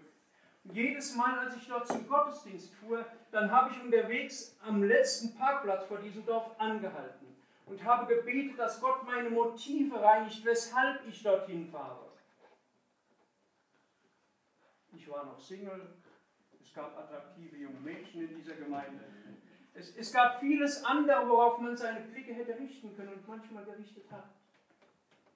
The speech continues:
Ich habe gebetet: „Herr, schenke, dass ich wegen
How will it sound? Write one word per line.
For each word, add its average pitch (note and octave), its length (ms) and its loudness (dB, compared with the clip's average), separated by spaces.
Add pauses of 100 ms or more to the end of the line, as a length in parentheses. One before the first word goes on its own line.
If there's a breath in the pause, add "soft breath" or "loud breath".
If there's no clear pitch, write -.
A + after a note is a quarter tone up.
(420)
Ich - 100 -20
habe E3+ 240 -12
gebetet: F3 460 -6
„Herr, D#3+ 160 -20 (1400)
schenke, F3+ 340 -16
dass E3 220 -16
ich - 140 -20
wegen F3 280 -20